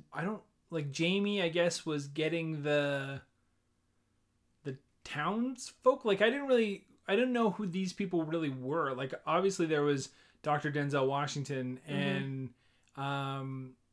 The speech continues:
Speaker 1: Claire, and then, then a bunch of other basically, like,
Speaker 2: Rachel
Speaker 1: Rachel
Speaker 2: Hunter,
Speaker 1: and the randos.
Speaker 2: a couple of the,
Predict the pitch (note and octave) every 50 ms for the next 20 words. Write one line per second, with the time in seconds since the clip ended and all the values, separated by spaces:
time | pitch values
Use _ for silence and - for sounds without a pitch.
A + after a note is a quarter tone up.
0 | _ _ _ _ _ _ _ _ _ - - D#3+ E3 C#3+ C3 C#3 D#3+ F#3+ G3+ -
1 | _ _ _ _ _ - F3+ E3+ E3+ F3 F3+ F3 F3 F3 F3+ F3+ F3+ E3 D#3 F3+
2 | F#3 G3 - G#3+ G3 F#3 F3 F3+ E3 D#3 E3+ D#3+ D#3 - - E3+ E3 D#3+ D3 C#3
3 | C#3+ D3+ D#3 - - - - - _ - G#3 G#3 - D3+ A#3 - D3+ E3 E3+ E3
4 | - - F#3 F3 F3 E3+ E3+ E3 D#3+ D#3+ D#3 D3+ E3 F3 G3 F#3+ - B2 - A#3+
5 | A#3 A#3 A3 A3 A3+ A3+ G3+ F#3+ A3+ A3+ G#3+ G#3+ G#3 G3+ G3+ G3 G3+ -